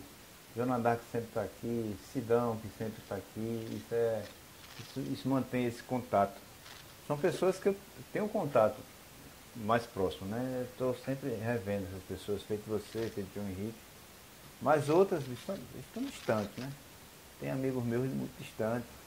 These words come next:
Tem no, nos Estados Unidos tem gente, em Portugal você sabe que tem nosso irmão, em, em Goiás tem Jussiara.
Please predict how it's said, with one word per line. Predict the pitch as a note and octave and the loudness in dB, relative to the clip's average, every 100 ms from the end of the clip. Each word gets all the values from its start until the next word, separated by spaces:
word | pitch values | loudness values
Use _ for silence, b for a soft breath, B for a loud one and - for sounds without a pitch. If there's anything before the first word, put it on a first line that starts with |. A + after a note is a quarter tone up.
| - | -14
Tem | - G#2+ | -8 -4
no, | A2+ | -2
nos | G2+ F#2 G2 G2+ | -2 -4 -6 -6
Estados | F2 A2 G2 | -4 -4 0
Unidos | G2+ G2+ - | 0 -2 -2
tem | G#2 F#2+ | -4 -2
gente, | A2+ G#2+ F#2 | -2 -4 -6
em | F#2+ G2 G2 | -6 -4 -4
Portugal | G2 F#2+ G2 G2+ | -6 -4 -2 0
você | F#2+ - - | -2 -6 -4
sabe | G2 - | -4 -4
que | G2 | -10
tem | - G2+ | -6 -4
nosso | G2 F#2 | -4 -6
irmão, | G2+ F#2+ G#2 A2+ A#2+ - - - - - - - - - | -6 -4 -4 -6 -10 -16 -18 -18 -18 -18 -18 -18 -16 -8
em, | - G#2 G#2 G#2 - - - - | -2 2 2 2 -2 -8 -10 -6
em | G2+ | 2
Goiás | G#2 G2+ G2 F#2 | 4 6 4 2
tem | G#2 | -4
Jussiara. | F#2 F#2 - G2 G2+ A#2 G#2+ | -4 -6 -4 0 4 4 2